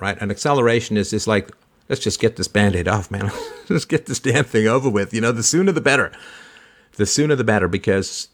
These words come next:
the longer things go on in this delusory state, the worse it's going to be when we have to correct ourselves, right? Because, you know, if, if you're heading to the ground as a pilot,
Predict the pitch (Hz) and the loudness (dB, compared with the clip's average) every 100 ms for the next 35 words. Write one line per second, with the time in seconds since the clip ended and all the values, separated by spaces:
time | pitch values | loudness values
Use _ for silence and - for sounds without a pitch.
0 | - 104 113 143 117 - 117 - 107 107 | -4 0 0 0 0 0 -2 2 2 4
1 | 110 104 98 98 104 104 113 104 98 - | 4 2 2 0 0 2 0 0 -4 -2
2 | 123 104 98 - 98 107 104 - - - | 0 0 0 -2 2 2 2 -4 -18 -8
3 | 98 - 101 95 110 98 90 90 87 90 | -2 4 4 4 4 4 2 0 -4 0
4 | 147 185 - 87 - - - 107 127 - | 2 2 0 -6 -6 -10 -2 0 0 0
5 | 170 - - - _ _ _ _ _ _ | 0 -2 -12 -20 _ _ _ _ _ _
6 | _ - 160 131 113 110 120 110 - - | _ -4 2 4 4 2 2 0 -2 0
7 | 117 104 120 113 123 147 127 110 101 131 | 0 0 2 2 2 0 -2 -2 0 2
8 | 127 110 101 - 170 127 104 - | 2 2 0 -2 0 2 0 -2